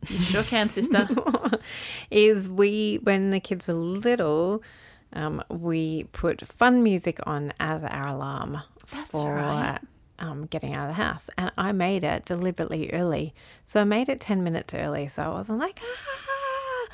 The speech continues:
Speaker 2: we're running late. Now we're gonna be late." It was like, turned it, made it go ten minutes before.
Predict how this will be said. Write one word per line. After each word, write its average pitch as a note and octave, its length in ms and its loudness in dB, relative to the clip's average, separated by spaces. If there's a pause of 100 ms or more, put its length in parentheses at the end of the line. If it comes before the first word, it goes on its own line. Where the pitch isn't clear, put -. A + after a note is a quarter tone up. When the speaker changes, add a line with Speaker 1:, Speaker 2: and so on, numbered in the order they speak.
(200)
Speaker 2:
we're B4+ 140 -2
running B4+ 240 -2 (160)
late. B4+ 140 -6
Now A4 120 -2
we're B4 200 -2
gonna A#4 80 -4
be A#4+ 280 -2
late." - 160 -6
It F3+ 60 -2
was F#3+ 260 -6
like, F3 200 -6 (500)
turned G3+ 280 4
it, - 220 2 (300)
made G#3+ 200 6
it - 120 2
go F#3+ 460 4
ten G#3 300 2
minutes G3 340 0
before. F3+ 760 0